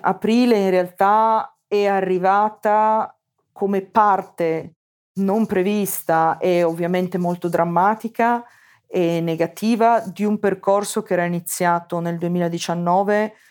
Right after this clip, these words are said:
con la rivoluzione di piazza contro il regime di Omar al-Bashir.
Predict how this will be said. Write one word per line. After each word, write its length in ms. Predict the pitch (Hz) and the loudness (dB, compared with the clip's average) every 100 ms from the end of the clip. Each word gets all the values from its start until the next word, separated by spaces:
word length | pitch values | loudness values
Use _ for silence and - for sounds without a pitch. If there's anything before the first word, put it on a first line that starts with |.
| _ _ _ | _ _ _
con 380 | - 190 196 214 | -6 -2 2 2
la 220 | 196 175 | 2 2
rivoluzione 1400 | 175 175 175 175 - - 180 175 175 170 165 160 156 156 | 0 -2 -2 -4 -6 -2 0 2 0 -2 -2 -2 -2 -4
di 120 | 156 | -6
piazza 680 | 160 190 196 208 - - 185 | -2 2 2 0 -4 -2 -2
contro 720 | 190 - 180 185 180 175 175 151 | -4 -4 -2 -4 -4 -2 0 0
il 140 | 185 | -2
regime 380 | 165 165 165 170 | -2 -4 -6 -6
di 140 | 160 165 | -4 -4
Omar 220 | 160 156 | -4 -4
al-Bashir. 560 | 160 160 160 - 156 | -4 -6 -8 -6 -6